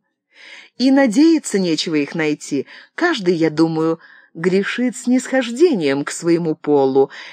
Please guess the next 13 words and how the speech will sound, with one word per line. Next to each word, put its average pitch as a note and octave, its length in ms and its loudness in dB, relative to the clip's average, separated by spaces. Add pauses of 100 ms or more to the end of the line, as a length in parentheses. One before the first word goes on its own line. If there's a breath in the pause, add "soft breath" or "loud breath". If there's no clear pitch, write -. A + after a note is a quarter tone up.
(120 loud breath)
и G3+ 100 -2
уж G#3 280 -2
к - 120 -12
снисхождению G#3 1080 -2
этому D#3+ 400 0
притягиваются E3+ 1160 -4
кое-какие E3 640 0
события, D3+ 760 -4 (280 loud breath)
случившиеся F#3 920 -4
в - 80 -10
собственном E3+ 760 -4
нашем C#3+ 400 -6
кругу. C#3+ 520 -6